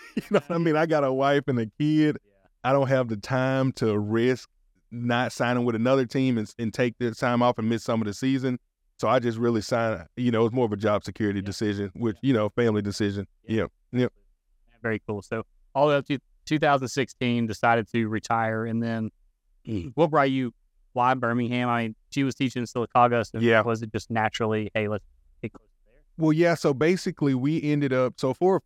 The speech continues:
Speaker 1: few years, I was living the life, man. I was playing football,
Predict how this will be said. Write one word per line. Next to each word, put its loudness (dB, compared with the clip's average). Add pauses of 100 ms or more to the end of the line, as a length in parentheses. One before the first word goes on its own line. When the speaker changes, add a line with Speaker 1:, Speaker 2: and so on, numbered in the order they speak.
Speaker 1:
few 0
years, 0
I 6
was 2
living 0
the 0
life, 0
man. 0
I 0
was -4
playing 0
football, 0